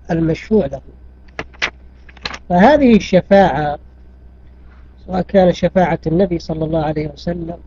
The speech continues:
أو غير شفاعة النبي، لن ينالها هؤلاء لأنهم على الشرك. الله عز وجل لا يرتضي الشرك ولا يرضى عن الشرك. يقول: "ولا يأذن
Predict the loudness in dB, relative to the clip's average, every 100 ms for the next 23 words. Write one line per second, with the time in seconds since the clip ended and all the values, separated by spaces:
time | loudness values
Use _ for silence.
0 | -12 -6 -2 -2 -2 -4 -2 -4 -4 -8
1 | -14 -16 -20 -20 -20 -20 -20 -4 0 2
2 | 4 4 4 2 2 2 2 0 0 -2
3 | -2 -2 -6 -6 -2 -2 -2 -2 -2 -2
4 | -2 -6 -8 -12 -20 -20 -20 -20 -20 -14
5 | -2 0 0 -2 -2 -2 0 -2 0 0
6 | 2 0 -4 -8 -10 -12 -18 -18 -20 -20
7 | -20 -6 0 2 4 2 2 2 0 -2
8 | -4 -6 -12 -20 -20 -20 -20 -20 -20 -20
9 | -20 -20 -20 -20 -20 -20 -20 -20 -20 -20
10 | -16 -8 0 4 6 8 8 8 6 2
11 | 0 0